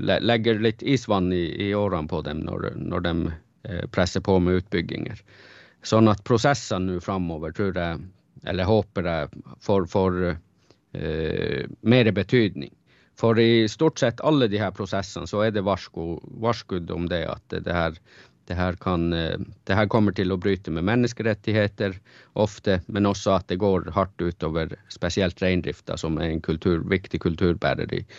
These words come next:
i samisk kontekst. Eh, så, så hvis de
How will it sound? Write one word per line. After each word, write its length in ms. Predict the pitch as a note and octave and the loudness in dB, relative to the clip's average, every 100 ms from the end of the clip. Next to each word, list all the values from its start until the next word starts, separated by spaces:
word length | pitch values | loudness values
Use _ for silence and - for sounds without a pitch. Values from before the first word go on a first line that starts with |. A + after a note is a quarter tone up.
| - - - | -20 -20 -4
i 80 | F#2+ | 2
samisk 460 | A#2 A2 G2 - D#2 | 6 6 6 4 -4
kontekst. 520 | E2+ - - - - _ _ _ _ _ - | -4 -6 -6 -16 -20 _ _ _ _ _ 2
Eh, 320 | A2+ A2+ A2+ | 6 6 6
så, 180 | A#2 B2+ A#2 G#2+ G2 E2 - | 6 6 6 4 2 -2 -2
så 180 | A#2+ A#2 A#2 A2+ A2 G#2 F#2 _ _ | 0 2 4 4 2 0 -4 _ _
hvis 140 | B2+ B2+ | 0 2
de 120 | C#3+ | 4